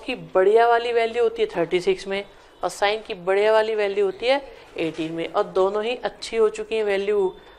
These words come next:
और ये हो गया है root five minus one upon four, और यहाँ आ गया root five plus one upon four। अब देखिए यहाँ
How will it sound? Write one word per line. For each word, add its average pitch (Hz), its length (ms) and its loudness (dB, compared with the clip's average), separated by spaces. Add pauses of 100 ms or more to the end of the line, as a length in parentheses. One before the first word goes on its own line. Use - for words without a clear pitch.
(140)
और 170 100 -10
ये 196 260 0
हो 214 180 0
गया 185 220 0
है 185 260 -2
root 226 380 -4
five 185 460 0 (520)
minus 185 440 -4
one 196 180 -2
upon 196 480 -4
four, 208 440 4 (480)
और - 80 -10
यहाँ 180 420 -8
आ 185 160 -4
गया 180 360 -4 (320)
root 220 280 0
five 170 440 2 (360)
plus 180 340 -4
one 165 180 -2
upon 220 340 -6 (160)
four। 170 320 -2 (640)
अब 196 200 -2
देखिए 214 360 2 (1300)
यहाँ 208 280 6